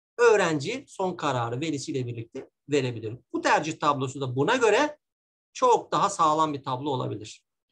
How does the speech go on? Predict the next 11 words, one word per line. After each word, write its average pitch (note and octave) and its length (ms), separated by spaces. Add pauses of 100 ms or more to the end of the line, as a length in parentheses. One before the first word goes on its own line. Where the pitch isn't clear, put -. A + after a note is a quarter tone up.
(500)
Devam C#4+ 300
edelim. D3 300 (760)
Yine F#4 240
bir G#3+ 100
tablo. D#3+ 460 (1040)
Beş - 300
yirmi G#3 200
bir F3+ 80
öğrencinin E3+ 500
yüzdelik D3+ 460
dilimi. D#3 340